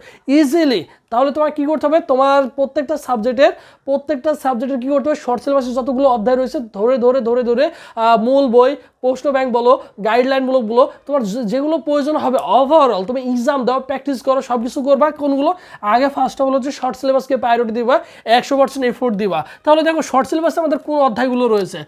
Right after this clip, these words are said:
দেখো, শর্ট সিলেবাসে অধ্যায় রয়েছে জীববিজ্ঞান থেকে পনেরোটা, পদার্থবিজ্ঞানে রয়েছে পনেরোটা, রসায়নে রয়েছে আটটা।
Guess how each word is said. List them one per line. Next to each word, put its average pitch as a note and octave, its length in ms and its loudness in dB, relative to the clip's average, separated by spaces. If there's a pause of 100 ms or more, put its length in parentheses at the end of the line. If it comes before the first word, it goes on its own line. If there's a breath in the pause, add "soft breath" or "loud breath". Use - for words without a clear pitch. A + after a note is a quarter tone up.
(240 loud breath)
দেখো, C4 200 0
শর্ট C4 220 -4
সিলেবাসে D4 300 -2
অধ্যায় C#4 260 2
রয়েছে C#4 220 0
জীববিজ্ঞান C4 460 0
থেকে C#4 160 -2
পনেরোটা, C4 580 0 (260 loud breath)
পদার্থবিজ্ঞানে B3 640 -2
রয়েছে C4 240 -2
পনেরোটা, B3+ 560 0 (240 loud breath)
রসায়নে C4 380 -2
রয়েছে C4 220 -2
আটটা। G#3 440 -2